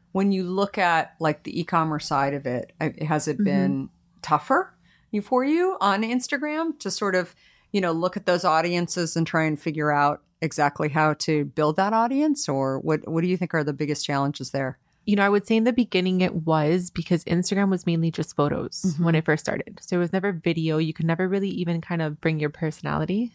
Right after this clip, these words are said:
Speaker 1: Yeah.
Speaker 2: out, and let alone knowledge. Like, it just wasn't being run that way. It was kinda just photos with not much else. So I do think that it posed a challenge at first,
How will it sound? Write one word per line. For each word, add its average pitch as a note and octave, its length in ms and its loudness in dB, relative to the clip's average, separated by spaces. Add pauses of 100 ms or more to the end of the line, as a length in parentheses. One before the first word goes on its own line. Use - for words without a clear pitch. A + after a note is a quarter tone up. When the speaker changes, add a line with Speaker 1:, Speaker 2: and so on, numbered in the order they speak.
Speaker 1:
Yeah. F#3+ 220 2
Speaker 2:
out, B3 140 0 (720)
and F3+ 100 0
let F3+ 120 4
alone F3+ 280 2
knowledge. D3+ 420 2
Like, - 120 -4
it D#3+ 100 0
just - 180 -4
wasn't F#3 260 0
being D#3 220 -2
run C#3 240 0
that - 180 0
way. A#2+ 140 0
It B2 60 0
was A#2+ 120 -2
kinda F3 220 0
just - 240 -6
photos D#3 400 2
with D#3+ 100 -4
not D3 200 2
much D#3 200 -2
else. D3+ 400 0 (600)
So - 360 0
I F#3 220 2 (140)
do G#3 420 2
think E3+ 800 0
that D#3 640 2
it - 220 0
posed E3+ 240 0
a - 20 0
challenge D#3+ 380 0
at - 180 -6
first, - 720 0